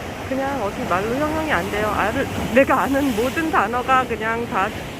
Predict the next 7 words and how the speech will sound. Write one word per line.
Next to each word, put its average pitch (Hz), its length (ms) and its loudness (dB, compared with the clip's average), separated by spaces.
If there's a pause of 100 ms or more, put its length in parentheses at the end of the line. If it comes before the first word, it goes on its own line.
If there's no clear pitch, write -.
총집합되고 285 1400 -2
있는 226 420 -4
듯한 226 600 -4
느낌입니다. 202 600 -4 (220)
<laughs> - 600 -2 (1800)
아, 302 440 2 (240)
진짜 269 720 0